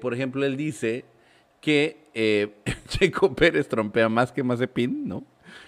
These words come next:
Y dice por ahí que vamos a decir que Bottas tiene cinco años con Mercedes y Checo no. Ah, bueno, algunos dicen que, que el, que el tema de Bottas es que también, o algo que debería de tomarse en cuenta es que Bottas debería de tener mejores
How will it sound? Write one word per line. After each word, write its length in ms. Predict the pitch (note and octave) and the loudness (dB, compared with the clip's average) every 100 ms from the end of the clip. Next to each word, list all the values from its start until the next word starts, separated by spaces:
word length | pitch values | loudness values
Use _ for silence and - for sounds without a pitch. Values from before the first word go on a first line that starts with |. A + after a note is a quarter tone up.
| - | -8
Y 200 | G2+ G#2 | 2 4
dice 320 | A2+ A2 B2 | 4 2 2
por 180 | F2+ A2 | 2 4
ahí 140 | G#2 A2 | 4 4
que 140 | B2 | 2
vamos 320 | A2+ B2+ B2+ | 4 4 4
a 20 | A2+ | 2
decir 260 | G#2 A#2+ | 2 0
que 120 | G#2 | 2
Bottas 400 | A2+ A2+ - A#2 | 4 4 4 0
tiene 240 | - A2+ A2 | 0 -2 -2
cinco 320 | B2 A2+ A2 | -4 -2 0
años 240 | A2 A2+ | 0 -2
con 120 | - G#2 | -4 -4
Mercedes 400 | F#2 G#2 G#2 G#2 | -2 0 -2 -4
y 100 | G2 | -12
Checo 260 | - G#2 A#2+ | -6 -2 0
no. 140 | C3 | 2
Ah, 140 | C3+ D3 | 4 4
bueno, 280 | C3+ A2 - - - | 4 0 -8 -20 -8
algunos 360 | C#3 D3+ C3+ | -4 0 0
dicen 220 | B2 A#2+ | -2 -6
que, 520 | - G#2+ F#2 F2 - - _ _ _ | -6 -4 -2 -4 -6 -14 _ _ _
que 120 | - G2 | -6 -4
el, 120 | F#2 _ _ | -4 _ _
que 480 | - G#2 G2 G2 F#2+ | -2 0 0 -2 -4
el 120 | G#2 | -6
tema 320 | - A#2+ B2 | -2 -2 0
de 120 | A#2 G#2 | 2 4
Bottas 400 | A2+ - A2+ A2+ | 2 2 -2 -2
es 120 | G2+ | -8
que 120 | A#2 | -8
también, 560 | - F#2+ G2+ G#2 A2+ - | -4 -4 -2 -4 -6 -8
o 140 | F#2+ | 0
algo 240 | G2+ A2 A2 | 0 0 -2
que 160 | G#2 | -2
debería 300 | F#2 F2+ G2+ | -2 0 0
de 80 | G#2+ | -2
tomarse 340 | G#2 G2+ G2 A2+ | -2 -6 -6 -8
en 60 | |
cuenta 320 | G#2 G#2+ F#2+ | -6 -6 -6
es 80 | G2 | -12
que 100 | - | -6
Bottas 420 | F#2+ G2 G2+ F2+ F2+ - | -4 -4 -4 -8 -16 -8
debería 300 | G#2 G2 G2 G2 _ | -4 -2 -4 -8 _
de 120 | G#2 | -6
tener 240 | G2 G2 G2+ | -2 -2 0
mejores 360 | G#2 A2+ B2 | 0 0 0